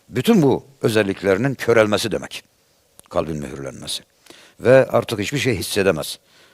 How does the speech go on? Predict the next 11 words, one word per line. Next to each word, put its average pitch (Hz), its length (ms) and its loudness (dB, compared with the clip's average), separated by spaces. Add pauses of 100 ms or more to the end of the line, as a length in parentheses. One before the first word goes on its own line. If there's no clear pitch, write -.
hale 98 260 4
gelmek, 82 340 -2
içinin 117 300 -4
bütün 180 180 2
menfezlerinin 135 600 2
tıkanması 120 460 0
demektir. - 400 -8 (460)
Feyzi 123 420 2
alamaz 104 380 4
hale 82 180 0
gelmek. - 480 -12